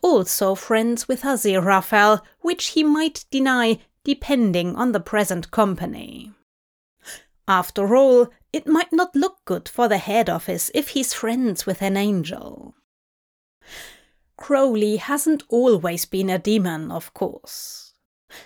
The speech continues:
He sauntered vaguely downwards from heaven and then found that the human world is actually a great place to be.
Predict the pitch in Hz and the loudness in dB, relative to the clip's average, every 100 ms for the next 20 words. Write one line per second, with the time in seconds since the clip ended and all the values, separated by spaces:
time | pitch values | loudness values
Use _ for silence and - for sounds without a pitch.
0 | _ - 302 - 311 330 294 262 - 208 | _ -2 -2 0 0 0 0 -2 -2 -2
1 | 262 254 240 233 214 233 214 180 - - | -2 -2 -2 0 0 0 0 -2 -6 -4
2 | 190 185 220 233 220 220 - - _ 269 | -4 -2 -2 0 2 0 -2 -8 _ 0
3 | 294 285 330 330 311 - 240 240 247 302 | 0 2 0 0 -2 0 0 0 -2 -4
4 | 302 254 190 180 240 320 185 185 190 190 | -2 0 0 2 2 2 0 0 2 2
5 | 202 - 277 294 381 - - 196 202 220 | 2 0 -4 -2 -4 -4 -4 -2 -2 -4
6 | - 190 220 330 - - 214 285 - - | -4 -2 -2 -4 -8 -2 -2 0 -2 -2
7 | 175 196 - - - | -2 -2 -4 -8 -18